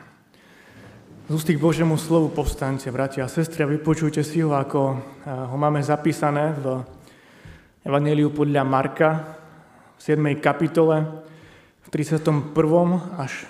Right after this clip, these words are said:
tridsiatom siedmom verši. Keď Ježiš opustil Týrsky kraj, prišiel cez Sidón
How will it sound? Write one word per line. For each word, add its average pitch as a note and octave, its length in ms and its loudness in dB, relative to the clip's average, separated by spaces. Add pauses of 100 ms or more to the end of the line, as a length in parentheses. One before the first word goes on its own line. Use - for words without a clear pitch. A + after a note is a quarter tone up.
tridsiatom C#3+ 640 -4 (400)
siedmom C3+ 480 -4
verši. A2 480 -10 (2500)
Keď D3 80 -2
Ježiš F#3 400 6
opustil F#3+ 720 4
Týrsky F#3 560 2
kraj, D#3+ 640 2 (180)
prišiel E3+ 400 4
cez F3+ 240 -2
Sidón F3 480 4